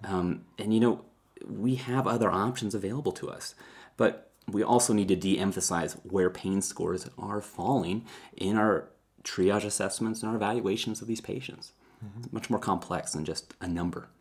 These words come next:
Speaker 2: Yep, much more complex than a number. Pain is not a vital sign.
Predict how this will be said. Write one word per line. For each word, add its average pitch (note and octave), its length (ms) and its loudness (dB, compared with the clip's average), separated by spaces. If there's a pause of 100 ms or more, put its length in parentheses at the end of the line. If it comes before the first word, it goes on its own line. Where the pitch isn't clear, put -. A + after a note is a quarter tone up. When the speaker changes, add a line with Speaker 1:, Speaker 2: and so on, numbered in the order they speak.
(140)
Speaker 2:
Yep, A#2 160 -4 (160)
much A2 240 -2
more A2 120 0
complex G2+ 480 -2
than G#2 120 -2
a F#2 40 -4
number. F2 420 -4 (320)
Pain A#2+ 200 6
is G2+ 140 0
not F#2+ 160 4
a F2+ 40 0
vital E2+ 320 0
sign. E2 380 -4